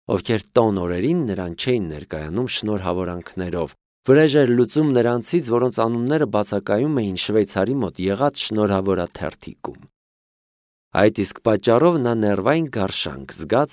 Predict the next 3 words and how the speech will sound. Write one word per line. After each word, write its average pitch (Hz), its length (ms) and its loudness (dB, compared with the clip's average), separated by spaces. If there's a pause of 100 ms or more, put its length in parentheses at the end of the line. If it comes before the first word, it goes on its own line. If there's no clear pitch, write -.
դեպի 90 440 -6 (240)
Լենիցինը։ 76 920 -8 (1000)
Մի 175 220 8